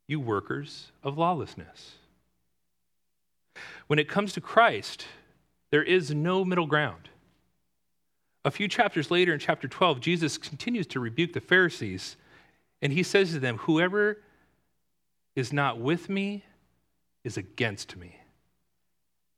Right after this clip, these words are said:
Failure to follow Jesus wholeheartedly is to be in opposition to him. The spirit of the Antichrist has been in the world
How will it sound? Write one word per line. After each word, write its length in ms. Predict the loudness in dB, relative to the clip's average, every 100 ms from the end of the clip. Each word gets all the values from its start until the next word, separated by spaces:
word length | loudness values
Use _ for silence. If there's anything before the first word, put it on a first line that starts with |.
| _ _ _ _ _ _ _ 4
Failure 320 | 6 6 2
to 80 | 2
follow 520 | 4 4 4 2 -2 -12 -20 _ -12
Jesus 400 | -2 0 0 -2
wholeheartedly 920 | 0 2 2 2 2 4 2 -2 -2
is 100 | -2
to 100 | -4
be 180 | 0 0
in 240 | 0 -4 -2
opposition 560 | -2 0 0 -2 -2
to 140 | -10 -12
him. 160 | -16 -20 _ _ _ _ _ _ _ _ -20 -20 -8 -4
The 80 |
spirit 340 | -2 2 2 2
of 40 |
the 140 | 2 2
Antichrist 560 | 0 -2 0 0 0
has 180 | -2 0
been 200 | 0 0
in 180 | 0 0
the 80 | 2
world 320 | 2 2